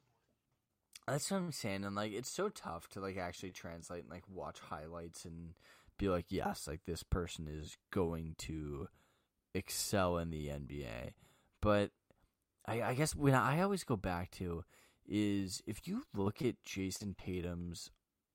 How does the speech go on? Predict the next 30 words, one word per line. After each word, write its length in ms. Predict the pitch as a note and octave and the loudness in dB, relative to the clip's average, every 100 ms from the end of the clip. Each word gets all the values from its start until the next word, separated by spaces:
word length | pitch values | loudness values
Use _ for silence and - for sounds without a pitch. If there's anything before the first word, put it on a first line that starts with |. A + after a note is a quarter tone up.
| F#2 | -6
mixtape 680 | F2 E2 - - G#2+ G#2 - - | -4 -4 -6 -4 0 0 0 -8
and, 120 | - F#2 | -6 -4
like, 160 | F2+ | -4
his 100 | G2 | -4
highlight 460 | - F2 E2+ F2+ - | -4 -4 -2 -2 -2
reel 240 | G2 G2 | 0 0
from 220 | F#2+ - G2+ | 0 -4 -6
college, 500 | - G#2 G#2 G2+ - - - - | -2 0 0 -2 -10 -20 -20 -4
it 200 | - A#2+ | 2 10
blows 460 | - - E3+ G3 D#3+ | 10 10 10 8 8
my 180 | C3+ G#2 | 10 10
mind 380 | F#2+ F2+ F2+ E2+ | 8 4 4 0
that 120 | - | -2
he 140 | F#2 | -2
didn't 220 | E2+ D2 - | -2 -4 -6
go 120 | D2+ | -6
number 360 | C#2 C#2 C#2 | -6 -6 -4
one 200 | C2+ C#2 | -4 -4
overall. 560 | C#2 C2+ D2+ A#1+ A1+ - - _ _ _ _ | -6 -6 -6 -4 -6 -8 -14 _ _ _ _
Like, 520 | - G2 F#2+ F2 - - _ _ _ _ _ | 2 4 4 0 -10 -20 _ _ _ _ _
obviously 420 | B2+ D3 D#3 C3 | 4 8 6 6
Markelle 400 | A#2 G2+ F#2+ F#2 | 6 6 6 2
Fultz 460 | D#2+ - D#2 - - | 0 -4 -6 -6 -8
is 340 | C#2 B1+ - - | -8 -8 -12 -10
doing 240 | F2 D2 C#2 | -6 -4 -2
whatever 320 | C2 C2+ D#2 | -4 -4 -6
Markelle 460 | D2+ D2+ - C2+ | -4 -6 -4 -6
Fultz 420 | - - A#1 - - | -6 -8 -8 -10 -8
is, 320 | - A#1 E3 | -6 -8 -8
and 300 | A#1+ A1+ - | -10 -10 -12